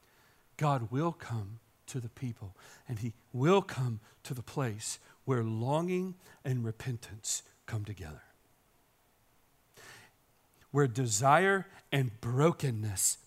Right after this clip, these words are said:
meet, that's where God wants to pour out.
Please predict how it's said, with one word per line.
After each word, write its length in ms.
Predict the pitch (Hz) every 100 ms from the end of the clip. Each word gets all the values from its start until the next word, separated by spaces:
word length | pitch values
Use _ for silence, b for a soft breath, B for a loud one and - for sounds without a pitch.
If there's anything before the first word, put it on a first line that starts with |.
| 120
meet, 340 | 127 113 - b b _ 95
that's 320 | - 120 -
where 140 | 117
God 320 | 95 131 92 -
wants 180 | 90 -
to 80 | -
pour 220 | - -
out. 180 | -